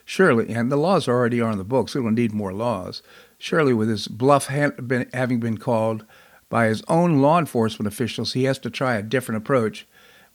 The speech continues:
But never underestimate the propensity of Washington, D C politics and politicians to keep making the wrong decisions, especially Joe Biden. Well, a bipartisan group of senators reached a deal on Friday that they are proposing as a solution to the border security part of the, uh, supplemental spending bill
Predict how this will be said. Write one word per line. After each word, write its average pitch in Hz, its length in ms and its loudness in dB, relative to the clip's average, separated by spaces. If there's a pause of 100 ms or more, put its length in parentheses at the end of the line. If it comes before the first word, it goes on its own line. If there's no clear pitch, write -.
But 98 160 -6
never 147 560 4
underestimate 135 800 2
the 104 80 -4
propensity 131 640 0
of 104 120 -4
Washington, 120 380 0
D 123 160 -2
C 127 220 -4
politics 117 760 -6 (340)
and 117 140 -4
politicians 117 760 -2
to 120 100 -12
keep 113 260 -6
making 117 360 -6
the 98 100 -8
wrong 113 360 0
decisions, 104 680 -4 (460)
especially 123 640 -4
Joe 101 240 -8
Biden. 101 500 -10 (2500)
Well, 160 120 4
a 139 40 2
bipartisan 180 560 4
group 156 240 -2
of 123 60 -4
senators 151 500 0
reached 147 320 -2
a 127 60 -2
deal 185 360 4
on 120 160 4
Friday 120 360 2
that 127 180 0
they 160 160 0
are 123 100 4
proposing 117 560 0
as 107 140 0
a 104 80 -8
solution 123 500 -2
to 110 80 0
the 104 80 -6
border 131 280 -4
security 131 500 -4
part 104 240 -2
of 98 140 -8
the, 101 180 -8
uh, 98 80 -12
supplemental 113 560 -4
spending 160 520 -4
bill 110 360 -2